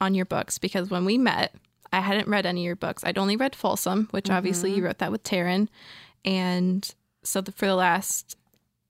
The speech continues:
Speaker 1: about a year and three months or so, I've been slowly making my way through your books. And I think I'm almost caught up.
Speaker 2: What do you think?
Speaker 1: Love your books. Love them.
Speaker 2: <laughs>
Speaker 1: As you know, so I started with Maybe
Speaker 2: Uh.
Speaker 1: Maybe, and that one is my absolute favorite.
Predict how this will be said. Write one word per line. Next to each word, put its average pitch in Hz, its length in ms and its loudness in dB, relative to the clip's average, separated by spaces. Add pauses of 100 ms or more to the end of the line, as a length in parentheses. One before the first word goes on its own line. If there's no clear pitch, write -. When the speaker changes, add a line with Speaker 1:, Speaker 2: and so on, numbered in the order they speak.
(300)
Speaker 1:
about - 200 -4
a - 40 0
year 220 280 0
and 214 240 0 (100)
three 226 160 2
months 208 260 0
or 233 60 -2
so, 233 240 2
I've 202 220 2
been 190 120 0
slowly 208 320 0
making 220 280 2
my 220 140 2
way 196 300 2 (420)
through 220 120 4
your 202 140 4
books. - 380 -2
And 185 80 2
I 196 80 2
think 214 200 2
I'm 214 120 4
almost 202 320 2
caught 330 180 0
up. 214 240 2 (280)
Speaker 2:
What 190 100 -4
do 185 60 -4
you 180 80 -4
think? 175 560 -6 (440)
Speaker 1:
Love 196 240 0
your - 100 0
books. - 300 -6 (300)
Love 359 280 6
them. 220 280 4 (100)
Speaker 2:
<laughs> 269 120 0
Speaker 1:
As 240 240 4
you 254 100 2
know, 226 220 2
so - 140 0
I 202 80 4
started 208 340 0
with 294 200 -2
Maybe 214 220 4
Speaker 2:
Uh. 214 40 6
Speaker 1:
Maybe, 185 520 2 (100)
and 190 160 2
that - 180 -2
one 202 300 0
is 190 400 -4
my 196 120 -4 (180)
absolute - 500 -2
favorite. - 500 -2